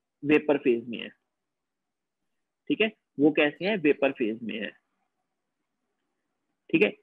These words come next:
ये चीज हो गई हमारी। ठीक है, ये paper phase में है। अब देखो, अब हमें क्या पता है,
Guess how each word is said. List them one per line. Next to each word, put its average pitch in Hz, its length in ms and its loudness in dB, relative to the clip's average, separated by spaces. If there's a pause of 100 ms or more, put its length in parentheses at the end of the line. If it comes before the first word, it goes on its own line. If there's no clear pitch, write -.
(100)
ये 170 180 6
चीज 147 240 6
हो 117 80 4
गई 110 180 0
हमारी। 110 300 -6 (520)
ठीक 143 100 2
है, 170 80 6
ये 170 120 8
paper 131 280 4
phase 113 280 0
में 104 120 -6
है। 95 120 -10 (480)
अब 160 160 2
देखो, 131 380 2 (520)
अब 208 160 6
हमें 214 320 -2
क्या 226 160 0
पता 185 300 -2
है, 175 320 -6